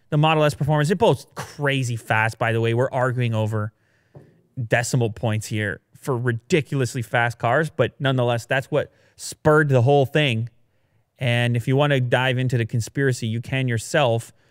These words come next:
in order to determine where you land on it, whether you think it's real or not. But I don't know how much it matters because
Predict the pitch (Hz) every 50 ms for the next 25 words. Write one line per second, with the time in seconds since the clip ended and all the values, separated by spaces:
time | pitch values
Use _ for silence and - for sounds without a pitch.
0 | _ _ _ - - 120 120 120 123 120 117 113 - - - 127 117 113 107 110
1 | 123 139 _ _ _ _ _ _ _ _ _ _ - 120 110 - 135 131 131 127
2 | 123 123 123 117 110 120 139 143 127 120 117 120 127 139 143 143 143 143 156 175
3 | 190 - - - _ _ _ _ _ _ _ _ _ _ _ _ _ _ _ -
4 | 120 117 117 120 120 113 - 127 120 123 113 - - 107 113 113 139 147 151 151
5 | - 143 135 123 123 127 139 175 165 - - 120 123 120 113 - _ _ _ -
6 | 139 156 196 196 196 165 185 165 160 147 - 143 139 151 180 180 165 139 135 123
7 | - - 127 - - 147 135 120